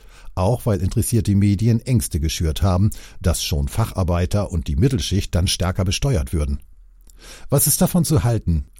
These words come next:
Sie fordern in Ihrem Buch ja auch eine Vermögenssteuer.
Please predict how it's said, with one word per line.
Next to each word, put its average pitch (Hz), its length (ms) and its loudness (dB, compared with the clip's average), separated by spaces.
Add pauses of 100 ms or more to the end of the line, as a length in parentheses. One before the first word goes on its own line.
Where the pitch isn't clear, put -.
(160)
Sie 95 320 2
fordern 95 360 2
in 101 120 2
Ihrem 92 240 2
Buch 120 240 0
ja 151 140 -4
auch 156 140 -2
eine 82 180 0
Vermögenssteuer. 76 720 -2